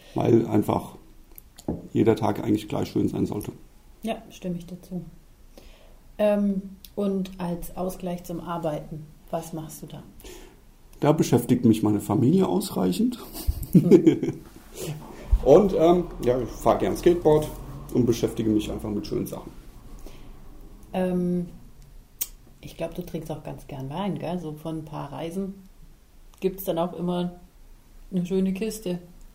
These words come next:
Speaker 2: Gell? Grad wenn
Speaker 1: Wein
Speaker 2: du so
Speaker 1: trinke ich gern, kochen tue ich auch noch gern.
Speaker 2: Ja, so Italien ist, ist dir sehr nah, gell?
Speaker 1: Mhm.
Speaker 2: Ich glaub, du sprichst auch Italienisch.
Speaker 1: <laughs> Ja, gerne. Nein, Italien ist, ähm, ja, eins meiner Lieblingsländer.
Speaker 2: Ja, man muss dazu sagen, der Anatol, der spricht Englisch, Russisch und Italienisch.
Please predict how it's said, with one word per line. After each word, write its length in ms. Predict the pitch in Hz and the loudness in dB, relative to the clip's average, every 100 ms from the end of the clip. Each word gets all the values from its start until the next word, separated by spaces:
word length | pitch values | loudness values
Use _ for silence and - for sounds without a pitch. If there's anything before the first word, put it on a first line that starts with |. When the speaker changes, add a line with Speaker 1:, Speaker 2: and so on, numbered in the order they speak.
| - - - | -20 -20 -6
Speaker 2:
Gell? 140 | 247 - - | -4 -4 -8
Grad 260 | - 214 208 | -2 -2 0
wenn 80 | 147 | 2
Speaker 1:
Wein 200 | 143 156 | 4 6
Speaker 2:
du 60 | |
so 60 | 139 | 6
Speaker 1:
trinke 140 | 135 | 4
ich 80 | 131 | 4
gern, 280 | 123 120 107 | 2 2 0
kochen 220 | 117 113 | 0 0
tue 140 | 113 | 0
ich 160 | 104 - | -6 -6
auch 80 | 95 | -10
noch 160 | - | -10
gern. 140 | - - | -12 -10
Speaker 2:
Ja, 320 | 180 170 190 | -8 -6 -6
so 80 | 180 | -6
Italien 560 | 175 180 220 262 185 180 | -8 -4 -2 -2 -2 -4
ist, 380 | 180 - - - | -8 -10 -14 -12
ist 200 | 180 - | -12 -8
dir 100 | 175 | -6
sehr 180 | 165 165 | -6 -6
nah, 280 | 156 156 | -6 -8
gell? 200 | 156 185 269 - - - | -8 -8 -8 -12 -20 -4
Speaker 1:
Mhm. 260 | 151 214 254 | 2 4 2
Speaker 2:
Ich 60 | |
glaub, 160 | - 170 | 0 -6
du 80 | 180 | -8
sprichst 340 | - 254 254 | -8 -8 -4
auch 100 | 190 | -4
Italienisch. 580 | 185 180 160 151 147 151 - | -4 -6 -6 -4 -6 -6 -2
Speaker 1:
<laughs> 100 | 139 - | 2 4
Ja, 220 | 127 139 | 6 6
gerne. 500 | - 151 131 139 - - - - - - - - | 6 6 8 8 6 -4 -12 -12 -16 -16 -14 -4
Nein, 260 | 110 143 131 | 2 6 6
Italien 440 | 120 117 120 127 | 6 4 4 4
ist, 180 | 104 - | 2 -2
ähm, 300 | - 95 98 - | 0 0 -2 -6
ja, 260 | - 101 - | 0 0 2
eins 200 | 110 - | -4 -2
meiner 200 | 98 95 | -2 -2
Lieblingsländer. 560 | 95 - - - - - - - - - - - - - | -4 -8 -10 -10 -14 -16 -16 -14 -14 -16 -18 -20 -20 -16
Speaker 2:
Ja, 220 | 170 160 175 | -12 -10 -4
man 120 | 180 | 0
muss 140 | 202 | 0
dazu 260 | 202 180 208 | 0 -4 -4
sagen, 280 | 190 196 202 | -4 -2 -2
der 120 | 185 | -2
Anatol, 380 | 151 180 202 180 | -4 -4 -4 -4
der 100 | 160 | -6
spricht 380 | - - 151 - | -10 -14 -14 -8
Englisch, 520 | 170 208 320 349 - - | -4 -4 -4 -4 -6 -8
Russisch 440 | 151 - 240 - | -8 -6 -8 -8
und 160 | 151 147 | -8 -8
Italienisch. 720 | - 247 220 180 135 - | -8 -4 0 0 -2 -10